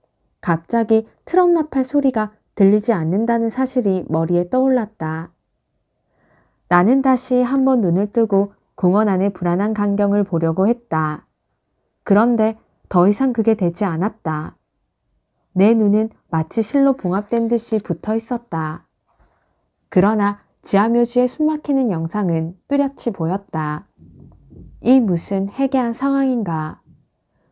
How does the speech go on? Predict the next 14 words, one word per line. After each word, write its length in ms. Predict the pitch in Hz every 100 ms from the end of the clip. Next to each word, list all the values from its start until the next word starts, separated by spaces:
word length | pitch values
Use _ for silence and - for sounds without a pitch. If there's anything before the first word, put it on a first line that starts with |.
| _ -
눈을 280 | 196 262
감고도 640 | 254 247 240 240 196 196 196 _ -
볼 160 | 170
수 200 | 160 226
있다니. 640 | 226 - 220 180 160 165 - _ _ _ _ _ _ _ _ _ _ _
그러자 560 | - 190 226 226 214 220 _
기분 320 | - 180 233 247
좋은 260 | 240 247
전율은 500 | 233 175 175 190 214
사라지고 760 | 214 269 285 277 254 202 202 - _ _
쾌적한 520 | - 302 302 294 277
오싹함도 800 | - 170 226 226 240 214 170 175 -
느껴지지 540 | 175 214 214 226 240
않았다. 720 | 180 170 226 - 165 165 170